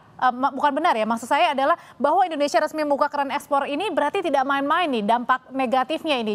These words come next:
Justru bisa, eh, membuat wilayah Indonesia semakin kecil, terutama untuk pulau-pulau kecil.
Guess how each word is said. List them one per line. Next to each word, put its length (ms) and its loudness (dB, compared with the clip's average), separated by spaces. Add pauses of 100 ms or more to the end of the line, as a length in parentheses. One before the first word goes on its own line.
Justru 240 -4
bisa, 320 2 (480)
eh, 280 2 (120)
membuat 560 0 (320)
wilayah 480 2
Indonesia 320 0
semakin 320 -4
kecil, 320 0
terutama 320 0
untuk 160 -2
pulau-pulau 400 2
kecil. 320 -6